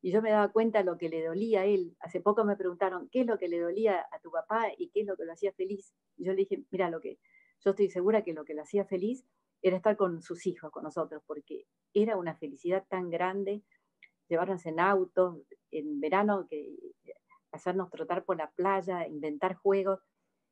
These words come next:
Y lo que lo hacía sufrir, pero muchísimo, y que no lo decía, pero yo me daba cuenta como hija,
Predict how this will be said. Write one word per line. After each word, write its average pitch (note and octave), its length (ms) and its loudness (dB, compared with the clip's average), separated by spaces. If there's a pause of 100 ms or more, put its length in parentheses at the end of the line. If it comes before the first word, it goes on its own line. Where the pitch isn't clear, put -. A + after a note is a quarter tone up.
(240)
Y G3 100 0
lo F#3+ 120 4
que G3 100 6
lo G3+ 80 6
hacía C4 260 4
sufrir, B3 540 2 (960)
pero F3+ 160 4
muchísimo, A3 680 0 (280)
y E3+ 180 -8
que D#3 120 -4
no E3+ 260 4
lo A#3+ 100 8
decía, A3 540 4
pero F3+ 160 -4
yo G#3+ 100 -2
me A3 140 2
daba A3 340 2
cuenta G#3 320 0
como E3+ 240 -2
hija, A3+ 400 -4